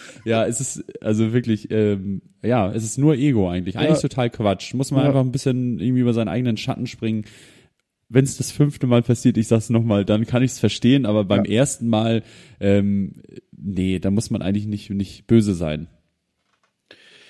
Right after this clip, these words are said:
Speaker 2: Bin ganz fasziniert, die Leute sehen's ja nicht, aber meine Haare, nur,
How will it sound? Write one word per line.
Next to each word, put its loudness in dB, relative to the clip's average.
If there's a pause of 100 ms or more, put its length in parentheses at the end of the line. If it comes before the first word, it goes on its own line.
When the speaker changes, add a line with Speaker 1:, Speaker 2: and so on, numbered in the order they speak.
(200)
Speaker 2:
Bin 0
ganz 2
fasziniert, -2
die -10
Leute 2
sehen's 2
ja 2
nicht, 0
aber 0
meine 0
Haare, 0
nur, 4